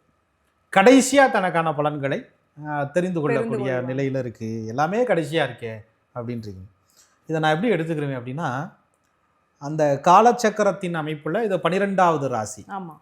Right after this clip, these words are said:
Speaker 1: வச்சுங்களா? ஒரு முதல் அப்படின்னு சொன்னா எல்லாத்துக்குமே ஒரு முடிவு அப்படின்னு இருக்கும். நீங்க ஒரு பொது மேடையில பாருங்க,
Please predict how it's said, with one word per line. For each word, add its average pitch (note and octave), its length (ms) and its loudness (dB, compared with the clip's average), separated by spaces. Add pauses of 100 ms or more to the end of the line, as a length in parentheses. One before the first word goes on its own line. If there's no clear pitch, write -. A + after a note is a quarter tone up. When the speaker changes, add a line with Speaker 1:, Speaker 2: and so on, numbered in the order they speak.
(140)
Speaker 1:
வச்சுங்களா? D3 540 -6 (560)
ஒரு F3 320 6
முதல் G3+ 400 8 (100)
அப்படின்னு E3+ 320 -4
சொன்னா E3+ 260 -6
எல்லாத்துக்குமே E3 640 0
ஒரு C#3+ 180 -4
முடிவு B2+ 520 -4 (220)
அப்படின்னு A#2 180 -12
இருக்கும். G#2 340 -12 (1120)
நீங்க D#3 240 -2
ஒரு D#3+ 180 4
பொது B3 360 4
மேடையில D#3+ 380 2
பாருங்க, G2+ 420 -8